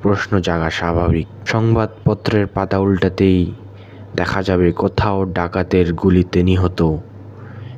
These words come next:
কোথাও দুষ্কৃতিকারীদের হামলায় নিহত, কোথাও বা ঘর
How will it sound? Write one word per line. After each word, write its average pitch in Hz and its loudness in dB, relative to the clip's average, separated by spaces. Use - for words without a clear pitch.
কোথাও 98 -2
দুষ্কৃতিকারীদের 90 0
হামলায় 85 0
নিহত, 85 -4
কোথাও 113 0
বা 92 2
ঘর 104 0